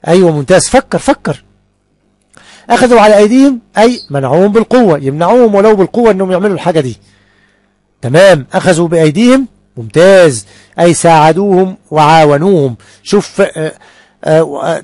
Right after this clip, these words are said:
تغيير حرف الجر في الجملة غير معنى الجملة تمامًا.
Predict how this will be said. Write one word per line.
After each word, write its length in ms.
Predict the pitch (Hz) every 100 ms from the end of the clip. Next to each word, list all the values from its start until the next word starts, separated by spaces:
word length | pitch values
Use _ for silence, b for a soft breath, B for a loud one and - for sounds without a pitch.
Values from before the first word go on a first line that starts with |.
| -
تغيير 580 | 151 175 233 240 180 123
حرف 380 | - 214 -
الجر 480 | 180 151 226 185 151
في 140 | 131 147
الجملة 480 | 143 233 240 226
غير 480 | 139 196 220 185 156
معنى 320 | 165 208 185
الجملة 380 | 160 151 196 170
تمامًا. 460 | 143 143 165 131